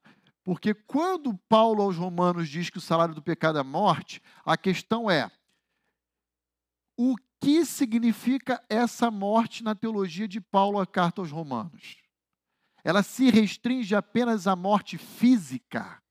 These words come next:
Essa é a questão. Porque no entendimento, talvez, do seu pai, seria sim. E então não teria inferno, porque não teria continuidade de existência após ela. Seria aniquilado.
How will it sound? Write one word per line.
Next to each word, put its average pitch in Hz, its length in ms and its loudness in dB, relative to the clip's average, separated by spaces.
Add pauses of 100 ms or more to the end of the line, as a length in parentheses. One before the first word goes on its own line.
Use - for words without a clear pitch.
(1800)
Essa 160 340 0
é 220 40 0
a - 20 -2
questão. 220 580 -8 (760)
Porque 202 240 -2
no 220 60 0
entendimento, 196 520 -2
talvez, 170 280 0
do 156 40 -12
seu 165 220 -6
pai, 202 380 2
seria 185 420 4
sim. 202 560 0 (720)
E 160 100 2
então 165 480 -6 (400)
não 208 160 -10
teria 196 300 4
inferno, 208 540 2
porque - 200 -6
não 208 80 -4
teria 202 320 2
continuidade 214 960 -4
de 214 60 -8
existência 196 560 -6
após 175 380 -4
ela. 147 360 -2 (320)
Seria 147 280 -2
aniquilado. 147 880 -4